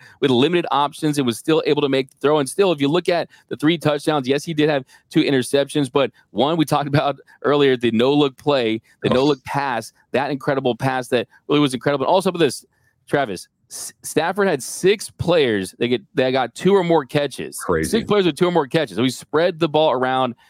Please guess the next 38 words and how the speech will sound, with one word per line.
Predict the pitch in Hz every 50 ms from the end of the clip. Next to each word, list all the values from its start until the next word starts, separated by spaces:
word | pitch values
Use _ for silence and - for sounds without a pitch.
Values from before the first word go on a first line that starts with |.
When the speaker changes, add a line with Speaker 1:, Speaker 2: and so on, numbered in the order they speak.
| _ _
Speaker 1:
So | - - 139 135 131 -
I | 123 139
definitely | 135 143 143 139 139 135 127 123
think | - 123 110
it | 113
should | - 120
have | 110 104
been | 104 101
Matthew | 95 98 95
Stafford. | - 92 85 85 - 78 76 - _
And | - 110
Speaker 2:
Yeah, | 113 113
Speaker 1:
to | 127
this | 127
Speaker 2:
man, | 135 143
Speaker 1:
day, | 131
Speaker 2:
you | 135
Speaker 1:
it | 135
kinda | 143 143 151
Speaker 2:
remember | 160 160 165 151
Speaker 1:
pisses | 151
Speaker 2:
the | 98
Speaker 1:
me | 101 98
off. | 87 78 - _ _ _ _ _
Speaker 2:
they | - 117 110 147 143 139
gave | 127 151 156 156 135
the | 131 131
jet | - - 143 139 147 139
sweep | - - 143 147 143 135 -
to | - 135
Kupp | - - 143 139 139 139 120 139 -
on | 127 123 127
that | 123 120 -
fourth | - 139 135 131 127 131
down | - 135 135 131 127
play | - - 131 135 135 131 131 131 131 -
that | 117 117 120
Speaker 1:
Yeah. | 113 104